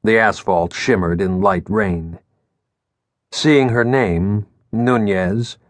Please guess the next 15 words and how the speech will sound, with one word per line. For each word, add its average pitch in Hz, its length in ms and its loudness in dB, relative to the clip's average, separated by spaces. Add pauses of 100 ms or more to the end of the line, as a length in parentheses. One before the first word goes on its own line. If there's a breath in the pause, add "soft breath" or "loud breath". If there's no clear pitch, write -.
(200)
clearly 127 500 6
labeled 113 480 4
under 107 200 2
the 98 120 2
mailboxes 104 720 2
as 95 160 0
the 104 100 2
resident 101 540 0
in 101 140 2
number 95 320 0
six, - 500 -2 (320)
she 104 220 -4
clicked - 400 -2
her 87 100 -2
tongue. 82 540 -4